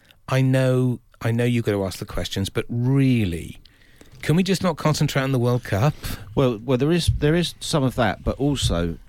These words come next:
Speaker 2: a lot of, uh, big dog coaches will have had their contracts sorted out.
Speaker 1: Yeah,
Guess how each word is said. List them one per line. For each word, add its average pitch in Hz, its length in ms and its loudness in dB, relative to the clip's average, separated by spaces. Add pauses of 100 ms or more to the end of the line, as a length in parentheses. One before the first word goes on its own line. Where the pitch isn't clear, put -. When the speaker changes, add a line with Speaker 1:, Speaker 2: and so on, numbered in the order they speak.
(120)
Speaker 2:
a 110 100 -4
lot 131 120 0
of, - 320 -10
uh, 95 260 -2 (720)
big 139 220 0
dog 101 200 -4
coaches 98 600 -6 (920)
will 95 140 0
have 92 140 -4
had 98 160 -4
their 92 80 -2
contracts - 420 -6
sorted 85 220 -2
out. 78 180 -4 (280)
Speaker 1:
Yeah, 208 260 4